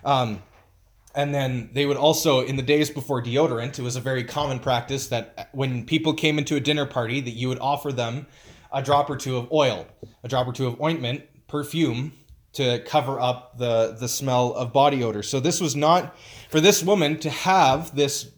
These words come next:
alabaster flask was not an uncommon thing. Likely,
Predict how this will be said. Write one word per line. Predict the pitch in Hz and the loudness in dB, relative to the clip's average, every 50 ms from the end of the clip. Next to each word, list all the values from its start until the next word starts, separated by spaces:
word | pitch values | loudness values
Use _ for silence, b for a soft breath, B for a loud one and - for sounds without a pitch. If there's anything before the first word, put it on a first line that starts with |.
| _ _ | _ _
alabaster | 143 143 151 156 151 147 147 143 139 - - 147 123 | 0 2 4 4 4 4 2 0 0 -2 -6 -8 -8
flask | - - - 143 143 127 113 131 147 - - - | -8 -4 -2 0 2 2 0 -2 -4 -6 -6 -4
was | 143 135 120 | -4 -4 0
not | 151 165 180 185 | 2 2 2 4
an | 180 175 | 2 2
uncommon | 170 165 160 - 170 165 151 147 143 131 | 0 0 0 0 0 0 0 0 -4 -6
thing. | - 180 180 120 101 131 - B B B B B B B B B B | -6 -6 -6 -6 -8 -12 -16 B B B B B B B B B B
Likely, | 131 143 165 185 - - 143 139 143 190 220 214 - | 4 6 6 6 4 0 -2 -2 -2 -2 -4 -6 -10